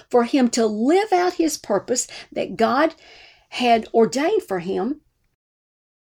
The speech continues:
And it wasn't always pretty. But David, in First Samuel chapter thirty, there was a fight, there was a battle that David was brought into. It was like everywhere he went to go in and take the land out of the hands of the enemy,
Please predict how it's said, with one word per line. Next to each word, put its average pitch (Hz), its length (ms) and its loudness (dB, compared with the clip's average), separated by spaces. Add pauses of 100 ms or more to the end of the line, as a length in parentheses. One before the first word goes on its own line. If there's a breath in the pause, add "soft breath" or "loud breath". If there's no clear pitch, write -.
(240)
And 247 140 2
it 240 140 2
wasn't 302 480 0
always 226 340 0
pretty. - 500 -6 (400 loud breath)
But 220 220 0
David, 302 560 0 (880)
in 214 160 -2
First 320 460 0
Samuel 185 760 -2 (600)
chapter 220 400 -4
thirty, - 520 -8 (580 loud breath)
there 254 260 4
was 415 220 4
a 214 100 -2
fight, - 560 -8
there 254 120 2
was 302 200 -2
a 277 80 -2
battle 180 560 -6 (180 loud breath)
that 196 280 -6
David 226 580 0
was 190 160 -4
brought 190 380 -4
into. 175 500 -4
It 214 80 -2
was 208 140 -8
like 202 220 -2
everywhere 247 420 -2
he 269 180 -4
went 180 360 -4
to 185 80 -4
go 196 260 -2
in 233 140 2
and 220 100 -2
take 226 300 -6
the 240 100 -6
land 180 320 -2
out 185 140 -4
of 208 80 -12
the 220 60 -6
hands 226 360 -2
of 233 140 -4
the 214 180 -4
enemy, 185 300 -2